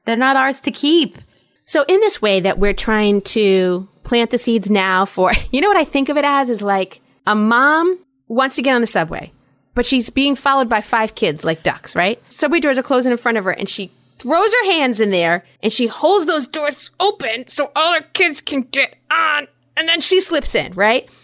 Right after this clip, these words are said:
Speaker 2: So that's what we're doing for our kids. That's a
Speaker 1: <laughs> Yep.
Speaker 2: super weird metaphor to say that we are trying to hold the doors of life open for our kids.
Speaker 1: I get it.
Speaker 2: So
Speaker 1: I get
Speaker 2: thank
Speaker 1: it.
Speaker 2: you. Thank you for your support. Thank goodness. Another way that we can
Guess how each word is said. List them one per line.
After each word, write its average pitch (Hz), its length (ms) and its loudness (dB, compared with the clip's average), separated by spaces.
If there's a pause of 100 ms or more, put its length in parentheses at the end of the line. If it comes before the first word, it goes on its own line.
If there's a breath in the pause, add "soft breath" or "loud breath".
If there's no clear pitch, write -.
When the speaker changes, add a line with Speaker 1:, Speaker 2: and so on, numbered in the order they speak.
(120 soft breath)
Speaker 2:
So - 80 -2
that's 320 80 0
what 381 120 2
we're 370 80 4
doing 302 180 2
for 247 220 0
our 240 80 -6
kids. 180 400 -2
That's 214 180 -2
a 190 80 2
Speaker 1:
<laughs> - 720 -4
Yep. 170 260 0
Speaker 2:
super 311 300 2
weird 330 200 2
metaphor 226 440 2
to 208 80 0
say 208 240 2
that 190 160 -2
we 226 160 2
are 220 60 2
trying 214 220 0
to 190 60 0
hold 330 240 2
the 370 60 2
doors 269 360 2
of 208 120 -2
life 202 360 0
open 208 300 2
for 196 180 -2
our 185 140 2
kids. 175 400 0
Speaker 1:
I 147 120 -4
get 131 120 -8
it. 76 100 -10 (120)
Speaker 2:
So - 140 -4 (120)
Speaker 1:
I 143 60 -10
get 143 120 -6
Speaker 2:
thank 240 220 2
Speaker 1:
it. 202 60 2
Speaker 2:
you. 156 200 4 (200)
Thank 208 160 0
you 202 80 -4
for - 80 -6
your 156 80 0
support. 151 400 -4
Thank 180 160 -2
goodness. - 480 -6 (600 loud breath)
Another 339 300 2
way 285 160 2
that 247 160 0
we 247 100 -2
can 233 440 0